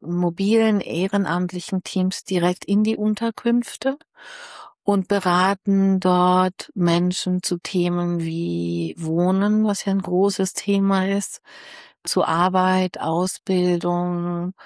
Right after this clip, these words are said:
Studium vielleicht, berufliche Perspektive, auch zu anderen Themen, die dann aufkommen. Und da sind wir jetzt schon, ich glaube jetzt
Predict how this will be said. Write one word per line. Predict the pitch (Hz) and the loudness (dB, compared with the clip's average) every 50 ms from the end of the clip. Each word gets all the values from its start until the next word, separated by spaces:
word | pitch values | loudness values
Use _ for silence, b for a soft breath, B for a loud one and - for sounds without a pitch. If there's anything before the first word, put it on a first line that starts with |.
| B B B B | B B B B
Studium | - - - - 196 202 196 175 180 180 170 175 170 | -18 -10 -2 0 0 2 2 2 0 0 0 0 -4
vielleicht, | - - 175 170 170 165 165 165 170 170 170 - - | -2 -2 0 2 2 2 2 2 2 0 0 -2 -2
berufliche | - 170 - 185 185 - - 190 175 - - 165 | -4 -2 0 -2 -4 -4 -4 -6 -4 -2 -2 -4
Perspektive, | - - 180 170 170 - - - 180 165 - _ - - - 202 202 202 202 202 190 190 190 190 190 196 202 - B B B B B B B B | -2 0 -2 -2 -2 -2 -6 -8 -8 -10 -10 _ -10 -6 -4 -2 -2 -2 -2 -2 0 0 0 2 0 0 -2 -4 B B B B B B B B
auch | B 180 - - | B -8 -6 -6
zu | - - - 196 | -6 0 0 2
anderen | - 165 165 175 180 185 175 175 175 170 | 2 2 0 0 0 0 0 0 0 -2
Themen, | - - 185 170 170 170 170 170 | -2 -2 0 0 2 0 0 -2
die | 180 180 | -2 -2
dann | 175 170 160 156 | -2 -2 -2 -2
aufkommen. | 113 123 120 143 143 - - - - - 156 151 147 151 151 151 151 160 - _ _ _ _ _ _ _ B B B B B B B B B B B B B B | -2 -6 -6 -8 -8 -10 -10 -10 -8 -6 -6 -6 -6 -6 -8 -8 -10 -12 -16 _ _ _ _ _ _ _ B B B B B B B B B B B B B B
Und | - 170 170 170 170 165 165 165 160 - - - | -2 0 0 2 2 0 0 -2 -4 -6 -12 -14
da | - 160 - 170 170 | -10 -2 0 0 2
sind | 165 175 180 175 - | 2 2 2 2 2
wir | - 170 170 | 2 0 2
jetzt | 170 170 165 - - - | 2 0 0 -2 -2 -6
schon, | - 170 170 165 165 160 165 165 160 170 165 - _ _ _ _ | -2 -2 0 0 0 0 0 -2 -2 -4 -8 -14 _ _ _ _
ich | - - - | -18 -18 -14
glaube | - 175 165 165 | -8 -6 -4 -2
jetzt | 165 - - - - - - | -2 -2 -4 -6 -8 -8 -14